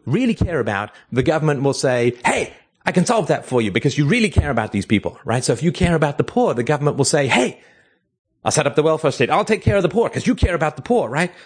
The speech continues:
But it's, they don't care about the poor. The government doesn't care about the goddamn poor. If the government cared about the poor, they would have revisited the d-, d-, disastrous effects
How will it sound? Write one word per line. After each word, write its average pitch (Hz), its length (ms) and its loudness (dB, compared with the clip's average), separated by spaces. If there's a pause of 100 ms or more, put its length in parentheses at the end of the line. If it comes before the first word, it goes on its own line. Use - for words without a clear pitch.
But 175 100 2
it's, 202 120 0
they 269 140 2
don't 320 160 2
care 117 180 2
about 104 220 -2
the - 80 2
poor. 226 200 -4
The 277 40 -4
government 285 280 2
doesn't 143 180 0
care 147 180 2
about 131 160 0
the - 60 -8
goddamn 135 420 0
poor. 175 200 2
If - 60 -6
the 180 40 2
government 196 300 -2
cared 208 180 2
about 156 180 -2
the 131 80 -6
poor, 190 220 2
they 147 100 2
would 135 140 4
have 113 100 0
revisited 156 520 2
the 127 80 2
d-, 110 360 -2
d-, 131 120 -2
disastrous 147 640 0
effects - 440 -4